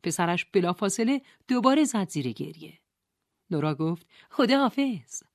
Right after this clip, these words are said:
«آره، خداحافظ.» نورا به تفاوت زندگی‌ها فکر کرد. چه چیزی باعث شده بود آقای بنرژی آن همه اصرار به ماندن در خانه‌اش را کنار بگذارد و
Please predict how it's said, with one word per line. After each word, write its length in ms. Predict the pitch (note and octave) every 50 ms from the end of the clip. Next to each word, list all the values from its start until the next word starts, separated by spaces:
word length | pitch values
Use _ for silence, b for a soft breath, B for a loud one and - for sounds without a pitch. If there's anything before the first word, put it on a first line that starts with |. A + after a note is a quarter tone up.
| B B B B B B B
«آره، 580 | B3+ B3+ C#4 D4+ D#4+ D#4 C#4 A#3 G#3 F#3+ F3+ E3+
خداحافظ.» 1040 | - - A#3+ F#3+ A#3+ B3+ A#3+ G#3+ - - C4+ D4+ D#4+ C4+ D3+ A#2+ C3+ C#3 C#3 - - - - _ _ _ _ _ _ _ _ _ _ _ _ _ _ _ _ _ _ _ _ _ _ _ _ _ _ _ _
نورا 300 | G#3+ G#3 G#3 G#3+ G#3+ A3
به 120 | F3 F3 F#3+
تفاوت 520 | - G#3 G3 F3 - G3 F#3 G#3 G3+ G#3+
زندگی‌ها 580 | E3+ F3+ E3+ D3+ D3 B2+ - C#3 C3 C3+ C3+ C3
فکر 400 | - - D#3 A#2+ G#2+ - - -
کرد. 420 | - - - - _ - _ _ _ _ _ _ _ _ _ _ _ _ _ _ _
چه 160 | - - C4+
چیزی 320 | - - A3 F3 D3 D#3 C#3+
باعث 340 | C3+ C#3 C3+ D3+ D#3+ - -
شده 260 | - D#3+ C3 C3+ B2
بود 260 | B2+ C3 C3 - -
آقای 260 | D3 C#3+ C#3+ D3 D3+
بنرژی 580 | D3+ E3 E3 D#3+ E3 D#3 - - F3+ F#3 F#3 F3+ B B B B B B
آن 180 | A#3 A#3+ A#3 G#3
همه 200 | F3+ F#3 F3 D3+ F3+
اصرار 440 | E3+ D#3+ - - - G3+ G3+ G3+
به 120 | E3 F3+ E3
ماندن 360 | D#3+ D#3+ C#3+ C3+ D3+ D3+ D3+
در 120 | C#3+ C3+
خانه‌اش 560 | C3+ - - D#3 C#3 D#3 E3+ D#3+ D3 - - -
را 180 | C#3 C3 - B B B B B B
کنار 320 | - A#3 G#3+ A3+ A3+ A3 G3
بگذارد 540 | F3+ F#3+ D#3+ - - E3 D3+ D3 C3+ - -
و 180 | C#3 B2+ A#2+